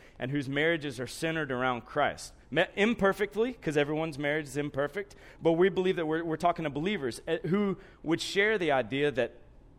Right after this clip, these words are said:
marriage is not primarily about us. It's not primarily about our need, our needs getting met. It's primarily about Christ and His glory. And so we know that,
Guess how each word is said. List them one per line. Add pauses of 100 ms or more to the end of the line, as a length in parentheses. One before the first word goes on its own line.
(160)
marriage
is
not
primarily
about
us. (560)
It's
not
primarily
about
our
need, (120)
our
needs
getting
met. (320)
It's
primarily (100)
about
Christ (160)
and
His
glory. (680)
And
so
we
know
that,